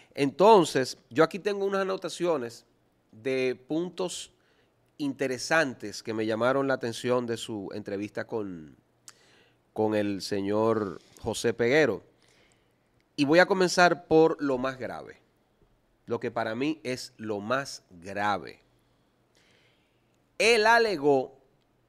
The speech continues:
que el cobrador exigió setecientos cincuenta mil dólares si lograba el uno por ciento de las votaciones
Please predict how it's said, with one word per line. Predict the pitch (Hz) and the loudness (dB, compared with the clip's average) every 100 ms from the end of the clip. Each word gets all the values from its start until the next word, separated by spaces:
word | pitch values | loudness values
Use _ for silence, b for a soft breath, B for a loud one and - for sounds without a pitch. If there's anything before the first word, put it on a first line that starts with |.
| _ - | _ -4
que | 160 | -4
el | 147 | -4
cobrador | - 185 208 202 165 170 160 135 - - _ _ _ _ - | -4 -2 2 2 4 4 4 2 -2 -16 _ _ _ _ -4
exigió | 214 254 - - 202 156 151 131 110 - b b b | 0 0 -2 -8 -6 -2 0 0 -4 -12 b b b
setecientos | - - - 190 185 190 175 - 190 202 190 202 185 | -14 -8 2 4 4 2 0 -2 4 4 4 -2 -2
cincuenta | 190 185 170 185 175 170 | -8 -6 -2 -2 0 -2
mil | 160 190 226 170 | -2 -2 -6 -4
dólares | 175 196 160 123 101 92 - - _ _ _ _ _ _ _ _ _ _ | 2 2 4 2 0 -8 -18 -20 _ _ _ _ _ _ _ _ _ _
si | - 160 | -10 -4
lograba | 147 143 147 170 180 180 - | 0 2 4 4 4 0 -2
el | 160 151 | -4 0
uno | 165 190 175 | 2 0 0
por | 143 | -4
ciento | 123 139 131 110 | -6 -8 -8 -8
de | 104 | -10
las | 101 | -10
votaciones | 95 98 78 71 123 _ | -12 -14 -18 -20 -20 _